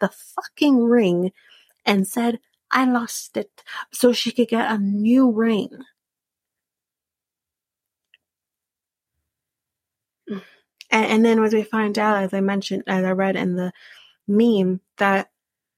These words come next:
when he went to look for the ring, she hid it in her butt. She hid it in her butt, y'all. She is so <laughs> fucking desperate <laughs> to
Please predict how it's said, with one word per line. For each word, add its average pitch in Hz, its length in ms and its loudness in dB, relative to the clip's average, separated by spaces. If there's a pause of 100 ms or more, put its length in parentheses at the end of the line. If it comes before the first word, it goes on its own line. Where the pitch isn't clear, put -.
(1120)
when 208 200 2
he 240 340 4
went 226 340 0
to - 180 -4
look 196 380 -2
for 226 280 -2
the 202 120 -2
ring, 196 520 2
she 190 420 -4
hid 233 160 0
it 214 180 0
in 196 200 -4
her 190 180 -6 (280)
butt. - 320 0 (1120)
She 240 320 0
hid 247 300 0
it 269 140 0
in 220 160 0
her 180 300 -4 (260)
butt, 294 280 -2 (100)
y'all. 214 360 -4 (840)
She - 340 2
is 247 120 0
so 254 380 0
<laughs> - 80 -20
fucking 208 920 -4
desperate - 1040 -8 (380)
<laughs> 277 300 -6
to 247 180 2